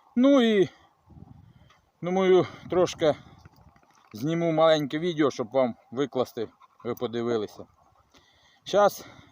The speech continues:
я в угіддях і хочу розставити дві фотопастки,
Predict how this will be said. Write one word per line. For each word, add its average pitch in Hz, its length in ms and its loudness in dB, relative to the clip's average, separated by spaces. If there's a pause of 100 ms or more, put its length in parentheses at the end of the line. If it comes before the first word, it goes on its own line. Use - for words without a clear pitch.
я 147 160 -2
в 156 100 0
угіддях 165 560 0 (1200)
і 160 160 -2
хочу 196 480 2 (1400)
розставити 165 760 2
дві 151 400 -2 (160)
фотопастки, 175 960 0